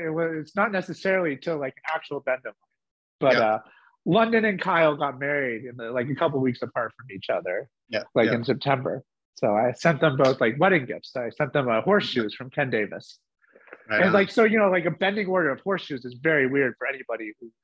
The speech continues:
Speaker 1: has horses. <laughs> Like, <laughs> well, you know, I'm, 'cause I, I got them, like, all, all the, um, the ultralights so they could, like, make the hearts and stuff. And then I got them, like, some polos, like, some S X sevens.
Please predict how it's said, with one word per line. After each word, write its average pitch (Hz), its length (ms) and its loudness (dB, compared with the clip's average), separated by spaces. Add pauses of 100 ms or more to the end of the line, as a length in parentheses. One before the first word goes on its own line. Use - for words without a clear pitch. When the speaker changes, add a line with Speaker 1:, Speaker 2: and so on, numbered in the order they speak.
Speaker 1:
has 120 160 -4 (140)
horses. - 680 0
<laughs> - 40 4
Like, 302 440 4
<laughs> - 1500 0
well, 277 220 6
you 269 280 2
know, 311 80 2
I'm, 220 280 2
'cause 220 140 -4
I, 190 220 2
I 185 100 -2
got 202 200 -4
them, 202 160 -6
like, 165 320 -4
all, 160 320 -2 (280)
all 180 240 2
the, 175 100 0
um, 151 600 0 (300)
the 151 100 -4
ultralights 160 640 -2
so 156 80 -10
they 131 120 -4
could, 139 140 -8
like, 127 140 0
make 123 200 -2
the 120 140 0
hearts 117 320 -4
and 127 120 -8
stuff. 123 440 4
And 131 140 2
then 123 180 2
I 113 140 0
got 120 300 -4
them, 117 200 -2
like, 110 220 -4
some - 240 -10
polos, 123 640 4
like, 117 180 0
some 127 160 -2
S 123 180 0
X 117 180 -4
sevens. 123 300 -4